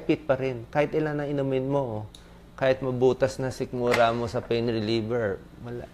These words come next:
Kahit masira na yung kidney mo sa pain reliever, bale, wala.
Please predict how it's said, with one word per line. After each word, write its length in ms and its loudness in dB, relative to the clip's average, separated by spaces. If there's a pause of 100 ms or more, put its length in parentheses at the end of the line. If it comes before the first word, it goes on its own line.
(220)
Kahit 240 -2
masira 480 4
na 160 4
yung 80 -2
kidney 320 2
mo 160 0
sa 80 6
pain 240 4
reliever, 480 0
bale, 320 0
wala. 240 -10